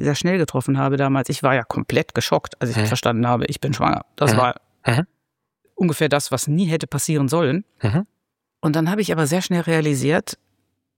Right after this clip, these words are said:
Speaker 1: dass ich ein Kind mit neununddreißig kriegen könnte und wie, wie viele Frauen, wir denken jetzt nochmal zurück, das war, ähm,
Speaker 2: Mhm.
Speaker 1: sechsundneunzig, siebenundneunzig.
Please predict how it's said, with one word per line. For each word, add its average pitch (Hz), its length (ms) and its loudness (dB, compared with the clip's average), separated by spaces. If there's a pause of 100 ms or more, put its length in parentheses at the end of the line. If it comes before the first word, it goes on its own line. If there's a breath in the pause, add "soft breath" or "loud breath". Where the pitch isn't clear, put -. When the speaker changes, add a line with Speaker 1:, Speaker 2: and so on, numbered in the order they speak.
Speaker 1:
dass 151 240 -2
ich 170 140 -2
ein 147 120 2
Kind 202 240 -2
mit 151 140 0
neununddreißig 156 580 0
kriegen 131 260 -2
könnte 131 380 0
und 147 200 -2 (200)
wie, 151 400 0
wie 190 180 2
viele 190 300 0
Frauen, 156 480 0
wir 147 80 -2
denken 170 260 0
jetzt 151 140 -2
nochmal 151 240 0
zurück, - 400 -2
das - 160 -4
war, - 260 2 (140)
ähm, 123 300 0
Speaker 2:
Mhm. 147 60 0
Speaker 1:
sechsundneunzig, 165 540 0
siebenundneunzig. 156 560 0